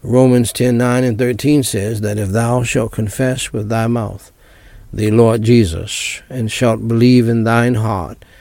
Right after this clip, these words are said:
that God hath raised him from the dead, thou you shalt be saved.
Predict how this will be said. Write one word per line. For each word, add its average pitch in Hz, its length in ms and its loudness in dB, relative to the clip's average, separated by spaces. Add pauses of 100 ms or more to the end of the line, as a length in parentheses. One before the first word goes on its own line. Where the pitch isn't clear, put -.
(320)
that 113 180 -4
God 117 380 2
hath 113 260 0
raised 120 460 4
him 117 160 0
from 120 400 4
the 127 160 6
dead, 110 580 -4
thou 107 380 -2
you 104 480 -2
shalt 98 340 -4
be 101 100 -2
saved. 92 600 -10